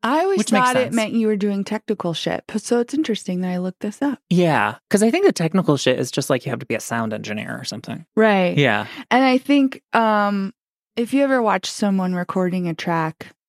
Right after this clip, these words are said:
Speaker 1: um, there's always a guy sitting there who's like, "Do it more like this. Do
Speaker 2: Yeah.
Speaker 1: it more like this."
Speaker 2: <laughs> Yeah, yeah.
Speaker 1: You know, it's
Speaker 2: Mm-hmm.
Speaker 1: 'cause, like, maybe it's the producer and they had this whole idea for what this track was gonna sound
Speaker 2: Like,
Speaker 1: like.
Speaker 2: they have a vision and they need you just to fit into it.
Speaker 1: Yeah. So, <laughs> I don't know. Maybe he's part of that too.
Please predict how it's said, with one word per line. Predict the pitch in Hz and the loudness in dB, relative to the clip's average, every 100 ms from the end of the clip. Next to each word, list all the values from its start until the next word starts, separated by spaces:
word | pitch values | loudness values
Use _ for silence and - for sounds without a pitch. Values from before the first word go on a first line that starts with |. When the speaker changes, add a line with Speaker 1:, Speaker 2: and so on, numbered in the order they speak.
| _ | _
Speaker 1:
um, | - 175 170 160 156 - - | -8 -2 0 0 -2 -6 -2
there's | 196 202 | 0 2
always | 202 196 | 2 2
a | 185 | 0
guy | 180 170 170 | 2 2 2
sitting | 175 - 175 175 | 0 -2 -2 0
there | 165 165 | 0 0
who's | 170 165 | 0 0
like, | 165 160 - - | 0 -2 -4 -2
"Do | 247 330 | 2 4
it | |
more | 294 285 | 4 4
like | 277 226 | 4 2
this. | - 226 160 - | 2 2 2 -4
Do | - | 2
Speaker 2:
Yeah. | 294 180 | 4 6
Speaker 1:
it | |
more | 269 | 4
like | 262 214 | 4 2
this." | - 196 262 240 | 4 4 4 6
Speaker 2:
<laughs> | |
Yeah, | 202 160 | 4 4
yeah. | 143 135 127 - | 4 2 -2 2
Speaker 1:
You | 240 | 4
know, | 233 220 214 220 | 4 4 4 4
it's | 247 185 | 4 4
Speaker 2:
Mm-hmm. | 165 | 4
Speaker 1:
'cause, | 302 240 | 4 4
like, | 262 220 202 - _ _ _ _ _ | 4 4 -2 -10 _ _ _ _ _
maybe | 240 247 247 254 | 0 2 4 2
it's | - | 2
the | 233 | 0
producer | 214 233 214 214 226 208 | 2 2 2 2 2 2
and | 196 | 2
they | 190 | 0
had | 185 185 180 | 2 2 2
this | 190 190 | 0 0
whole | 196 | 0
idea | 175 175 180 175 | 2 0 0 0
for | 185 | 0
what | 175 165 - | 0 0 -2
this | 185 165 - - - | -4 -4 -14 -18 -4
track | 180 175 | -2 0
was | 180 | -4
gonna | 175 175 | -4 -4
sound | 165 - 170 170 | -4 -4 -4 0
Speaker 2:
Like, | 175 | 0
Speaker 1:
like. | 175 | 0
Speaker 2:
they | 175 | 0
have | 156 | 0
a | 151 | -2
vision | 143 143 151 135 131 | -2 0 -2 -2 -4
and | 117 | -2
they | 123 | -2
need | 123 127 123 | -2 -2 -2
you | 135 | -4
just | 123 135 - | -4 -6 -8
to | - | -10
fit | - - 127 | -12 -6 -4
into | 117 120 - | -4 -6 -10
it. | - - | -12 -6
Speaker 1:
Yeah. | 226 208 185 170 | -2 -2 -2 -6
So, | 208 - 240 | -10 -4 -2
<laughs> | 214 240 240 | 0 0 0
I | 202 | -2
don't | 220 196 | -2 -2
know. | 185 | -2
Maybe | 185 180 202 | -4 -2 -2
he's | 196 | -4
part | 180 190 175 | -4 -4 -2
of | |
that | 175 - - | -2 -4 -6
too. | 208 196 | -8 -8